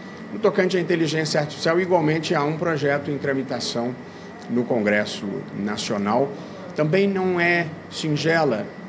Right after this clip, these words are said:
essa regulação, inclusive, sobretudo, pela velocidade da transformação.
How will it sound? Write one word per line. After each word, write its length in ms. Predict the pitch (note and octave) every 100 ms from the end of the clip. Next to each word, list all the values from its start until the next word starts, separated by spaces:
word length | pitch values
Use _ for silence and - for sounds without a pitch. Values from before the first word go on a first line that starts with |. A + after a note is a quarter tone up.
| - -
essa 240 | B2+ D3
regulação, 680 | C3 B2 A#2+ A#2 - D3+ D3 - - -
inclusive, 500 | D#3 D#3+ D#3 E3+ F3
sobretudo, 540 | E3 D#3+ C#3 C#3 E3+
pela 220 | - D#3+ C#3+
velocidade 880 | C3 G3 G3 F3 F3 D3 D3+ D3+ C#3+
da 140 | C3+
transformação. 880 | C3+ C3 B2+ C3+ B2+ B2 - G#2